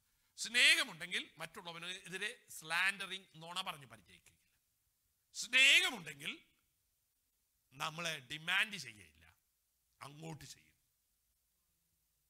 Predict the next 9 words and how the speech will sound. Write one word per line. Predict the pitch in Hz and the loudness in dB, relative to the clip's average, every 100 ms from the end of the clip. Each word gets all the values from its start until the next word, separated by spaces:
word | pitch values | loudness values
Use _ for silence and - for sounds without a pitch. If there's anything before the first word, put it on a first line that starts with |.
| _ _ _ - | _ _ _ -14
അതാണ് | 135 85 104 | -14 -14 -18
സ്നേഹത്തിന്റെ | - 104 107 - - 85 | -20 -16 -18 -18 -20 -20
വ്യത്യാസം. | _ _ _ - _ _ _ _ _ _ _ _ _ _ _ _ _ - | _ _ _ -20 _ _ _ _ _ _ _ _ _ _ _ _ _ -4
ദാ, | 175 208 - _ _ _ _ _ _ _ _ _ _ _ _ _ | -4 -4 -12 _ _ _ _ _ _ _ _ _ _ _ _ _
അപ്പം | 190 165 139 | -16 -14 -6
demand | 190 233 262 254 156 135 131 | -6 -6 -6 -6 -8 -16 -12
ലോകത്തിന്റെ | 156 165 - 151 127 | -12 -12 -16 -18 -16
മാർഗവും | 117 104 110 104 - _ _ _ _ _ _ _ _ _ _ _ _ _ _ _ _ _ _ _ _ _ | -16 -16 -18 -20 -20 _ _ _ _ _ _ _ _ _ _ _ _ _ _ _ _ _ _ _ _ _
സ്നേഹം | - 160 175 214 240 202 | -10 -6 -2 0 0 -2